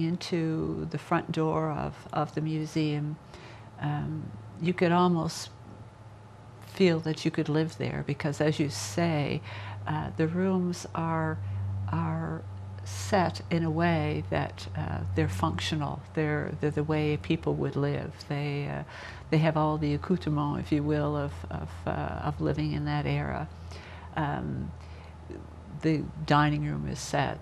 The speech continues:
The, you know, it, it looks like you, you could have a meal. But, uh, the, there is a room upstairs called the exhibit room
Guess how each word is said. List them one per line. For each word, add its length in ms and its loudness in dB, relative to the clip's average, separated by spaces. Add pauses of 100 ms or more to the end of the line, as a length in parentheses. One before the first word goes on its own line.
The, 140 -4 (320)
you 140 -2
know, 280 -4
it, 240 -6
it 80 -2
looks 220 -2
like 200 -4
you, 260 -2
you 160 -4
could 160 -4
have 220 0
a 40 -2
meal. 460 -4 (680)
But, 400 2
uh, 280 -2 (540)
the, 480 2 (420)
there 160 6
is 180 6
a 80 8
room 300 4
upstairs 480 2
called 200 2
the 80 2
exhibit 440 6
room 340 -2